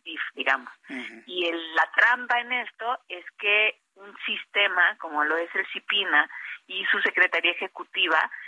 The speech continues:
Speaker 1: eh, no pueden estar dentro de una institución que en realidad es parte del cipina. Digámoslo así, el cipina es un sistema y el dif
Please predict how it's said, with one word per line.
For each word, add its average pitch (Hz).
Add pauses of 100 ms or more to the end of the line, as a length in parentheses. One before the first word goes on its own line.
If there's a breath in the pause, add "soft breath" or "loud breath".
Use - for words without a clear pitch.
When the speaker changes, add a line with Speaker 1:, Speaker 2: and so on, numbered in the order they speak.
(160 loud breath)
Speaker 1:
eh, 127
no 190
pueden 240
estar 160
dentro 180
de 170
una 165
institución -
que 226
en 208
realidad 196
es 254 (100)
parte 254
del -
cipina. -
Digámoslo 175
así, 165
el 165
cipina 254
es 262
un 247
sistema 254 (800)
y 214
el 220
dif 269